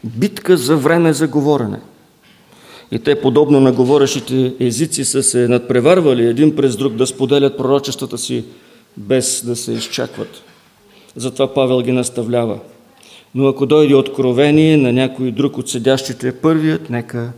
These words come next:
да замълчи." За да може да се разбира пророчеството и да има чуваемост –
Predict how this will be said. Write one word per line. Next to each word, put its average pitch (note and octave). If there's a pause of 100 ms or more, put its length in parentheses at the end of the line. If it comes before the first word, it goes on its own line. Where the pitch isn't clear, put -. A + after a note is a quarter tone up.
(560)
да -
замълчи." - (1300)
За C#3
да C#3
може E3+
да D#3
се D3+
разбира D3+
пророчеството C#3 (340)
и C3+
да D#3
има E3
чуваемост – C3+